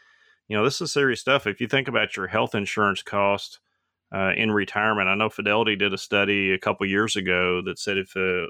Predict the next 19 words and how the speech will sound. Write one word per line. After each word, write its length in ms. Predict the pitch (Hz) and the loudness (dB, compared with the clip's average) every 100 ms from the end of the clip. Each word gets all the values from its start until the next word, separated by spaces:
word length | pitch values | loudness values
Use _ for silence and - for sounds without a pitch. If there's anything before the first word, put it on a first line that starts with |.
| - | -8
a 180 | 92 92 | -10 -8
married 460 | 95 98 107 104 | -2 2 2 0
couple 260 | - 107 110 | -2 0 0
reaches 380 | 98 98 98 95 | -2 -6 -6 -2
age 180 | 95 | -2
sixty-five, 1120 | - 113 - - 104 - 95 87 87 87 85 _ _ _ _ | 0 0 0 -2 -6 0 2 2 2 -2 -8 _ _ _ _
uh, 380 | 95 95 92 90 76 | -12 -8 -8 -8 -10
by 160 | 98 95 | -6 -6
the 120 | 92 - | -6 -4
time 220 | 107 104 | -2 0
they 100 | 101 | 0
reach 220 | 101 95 | 0 0
age 140 | 98 - | -2 -2
sixty-five, 560 | 101 - 95 95 92 | -4 -6 -8 -6 -4
both 240 | 98 104 92 | -4 -4 -4
of 100 | 92 | -10
them 80 | |
are 40 | 82 | -8
sixty-five, 520 | - - - 90 85 | -12 -14 -16 -12 -12